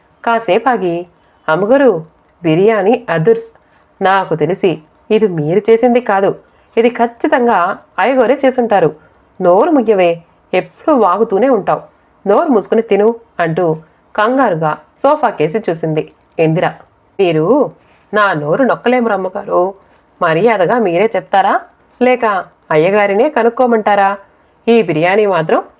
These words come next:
మీరు చేసింది కాదమ్మగారు" అంటూ హడావిడి చేయటం మొదలుపెట్టింది అడివమ్మ. "ఒసేయ్, నువ్వు చేసిన పని చాలు కానీ అర్జెంటుగా ఇంటికెళ్ళు" అంటూ కేకలేసింది ఇందు. "అలాగేనమ్మగారు,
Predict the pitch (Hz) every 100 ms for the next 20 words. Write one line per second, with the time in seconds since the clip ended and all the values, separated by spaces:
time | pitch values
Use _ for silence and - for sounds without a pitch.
0 | - 220 240 214 160 165 196 262 190 165
1 | 214 220 180 170 160 160 165 _ - 160
2 | 180 254 175 160 214 226 226 180 170 247
3 | 220 202 190 175 160 156 - _ _ -
4 | 165 196 180 151 - _ _ _ - 185
5 | 170 226 170 - _ _ - 202 185 165
6 | 165 170 233 202 196 185 160 185 196 196
7 | 311 226 _ _ - 175 156 - 254 202
8 | 233 185 180 - 214 180 185 185 _ -
9 | 170 196 262 208 240 254 190 170 156 156
10 | _ - 160 165 165 _ _ _ _ -
11 | 175 185 262 247 214 208 202